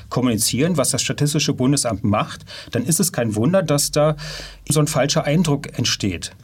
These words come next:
Das allein ist eigentlich schon ein Skandal, dass da ein ganzes Land in Panik versetzt wird, ohne jede Basis, ohne jede Grundlage in den Rohdaten.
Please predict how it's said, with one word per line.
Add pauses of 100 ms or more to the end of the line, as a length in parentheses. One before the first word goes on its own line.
(260)
Das
allein
ist
eigentlich
schon
ein
Skandal,
dass
da (360)
ein
ganzes
Land
in
Panik
versetzt
wird,
ohne
jede (580)
Basis,
ohne
jede
Grundlage
in
den
Rohdaten.